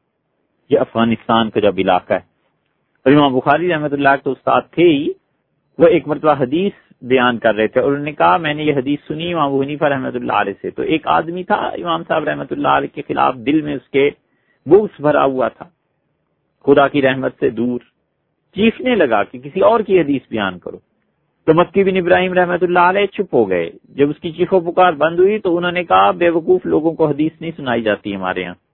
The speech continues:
تم اٹھو یہاں سے اور مجھ سے حدیث مت روایت کرو۔ جب تک وہ اٹھ نہیں گیا اور لوگوں نے نکال نہیں دیا، انہوں نے حدیث بیان نہیں کی۔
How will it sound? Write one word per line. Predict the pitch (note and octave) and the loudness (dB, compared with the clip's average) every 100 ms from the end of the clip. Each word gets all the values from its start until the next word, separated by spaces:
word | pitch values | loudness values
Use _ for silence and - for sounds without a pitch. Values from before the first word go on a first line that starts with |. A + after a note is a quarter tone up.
| _ _ _ _ _ _ _ - | _ _ _ _ _ _ _ 0
تم | E3 - | 2 2
اٹھو | E3 F#3+ | 0 2
یہاں | G3 F3+ F#3 | 2 2 0
سے | G3 | 0
اور | G3+ | 0
مجھ | D3 E3 | 0 -4
سے | - | -2
حدیث | D3+ C3 C#3 C3 | -2 -2 -4 -8
مت | A#2 | -8
روایت | G#2 F#2 E2+ E2 | -6 -4 -4 -6
کرو۔ | - F2 _ _ _ _ _ _ _ _ _ _ _ _ A2 | -14 -14 _ _ _ _ _ _ _ _ _ _ _ _ 2
جب | C3 A2+ | 2 2
تک | A2 G#3+ - | 0 -2 0
وہ | D#3 - | -4 -2
اٹھ | - - | -4 -6
نہیں | A2 F#2+ | -10 -4
گیا | G#2 | 0
اور | G2+ | 0
لوگوں | F#2+ G#2 A2 | -2 -4 -4
نے | G#2 | -8
نکال | F#2+ F#2+ F#2 F#2+ | -14 -8 -6 -6
نہیں | F#2+ | -10
دیا، | G2 A2+ C#3 D#3+ _ _ _ _ _ _ _ _ - | -10 -2 -2 -2 _ _ _ _ _ _ _ _ -6
انہوں | C#3+ D3+ | -2 0
نے | G2+ | -2
حدیث | G#2 F#2 - - | -4 -8 -12 -12
بیان | F2 E2 | -12 -12
نہیں | D#2+ A#2+ | -12 -16
کی۔ | B2+ | -16